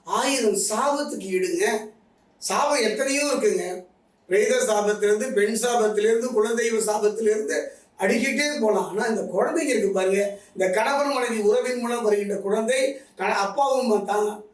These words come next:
அம்மாவும் பிரிந்த பொழுது அந்த இடைப்பட்ட காலத்துல அந்த குழந்தையோடு சிந்துகின்ற கண்ணீர், படுகின்ற வேதனை. நான் இந்த நிலைமைக்கு காரணம் எங்க அப்பா அம்மா மட்டும் ஒண்ணா இருந்தா, அன்பா இருந்தா.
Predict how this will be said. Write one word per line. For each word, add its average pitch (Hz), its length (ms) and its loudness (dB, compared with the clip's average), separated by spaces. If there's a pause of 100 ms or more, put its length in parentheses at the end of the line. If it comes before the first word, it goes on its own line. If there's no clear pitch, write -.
(1080)
அம்மாவும் 262 560 0
பிரிந்த 247 340 2
பொழுது 214 380 4
அந்த 208 140 2
இடைப்பட்ட 277 440 2
காலத்துல 220 340 0
அந்த 196 140 0
குழந்தையோடு 247 500 0
சிந்துகின்ற 202 440 2
கண்ணீர், 220 500 0
படுகின்ற 208 380 0
வேதனை. 208 680 -2 (400)
நான் 214 200 0
இந்த 220 140 0
நிலைமைக்கு 294 600 0
காரணம் 240 680 -2 (500)
எங்க 185 180 0
அப்பா 254 240 0
அம்மா 262 200 0
மட்டும் 226 300 2
ஒண்ணா 208 260 2
இருந்தா, 196 320 0
அன்பா 202 320 0
இருந்தா. 190 400 -4